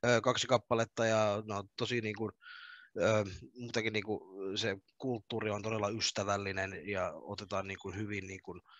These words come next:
vastaan. Ja sit se on hienoa, että se afrikkalainen ruoka, niin se on, tai pikemminkin kenialainen ruoka, niin se on todella hyvä, ja se on siis niin kuin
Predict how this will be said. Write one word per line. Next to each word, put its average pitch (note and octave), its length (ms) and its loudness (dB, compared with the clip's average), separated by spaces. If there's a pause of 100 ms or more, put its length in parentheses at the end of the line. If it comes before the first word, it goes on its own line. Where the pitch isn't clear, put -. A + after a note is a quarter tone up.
(260)
vastaan. A#2 360 4
Ja G#2 60 2
sit - 160 -4
se A2+ 240 2
on G#2+ 200 0
hienoa, G#2+ 340 0
että F#2+ 560 2
se G2 120 -4
afrikkalainen G2+ 500 -4
ruoka, G#2+ 320 -2
niin F2 100 -6
se G#2 100 -2
on, F#2+ 100 -6 (100)
tai F#2+ 160 0 (600)
pikemminkin G2+ 380 -6
kenialainen F#2+ 440 0
ruoka, G2+ 320 -4
niin G2 100 -10 (440)
se - 100 8
on B3+ 80 10
todella G#3 300 12
hyvä, C3+ 360 6
ja F#2 120 2
se D#3 120 -2
on G#2+ 200 2
siis A2 240 -2
niin G#2+ 200 -4
kuin F#2+ 220 -6